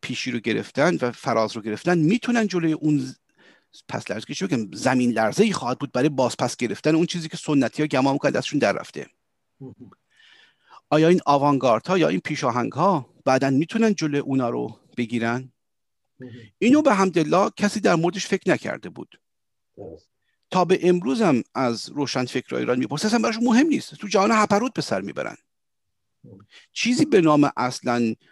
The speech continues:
Speaker 1: بازپسگیری از سوی نیروهای سنتی که بعداً بعد از اون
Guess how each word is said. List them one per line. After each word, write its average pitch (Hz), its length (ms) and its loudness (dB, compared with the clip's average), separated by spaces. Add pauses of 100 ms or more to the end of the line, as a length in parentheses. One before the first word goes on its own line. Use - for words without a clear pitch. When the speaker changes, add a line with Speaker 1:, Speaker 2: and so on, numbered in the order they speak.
(160)
Speaker 1:
بازپسگیری 131 840 0
از 123 140 -2
سوی 131 160 -6
نیروهای 123 300 0
سنتی 123 500 -4
که 143 120 -6
بعداً 120 500 0
بعد 143 240 0
از 131 140 -4
اون 135 220 -2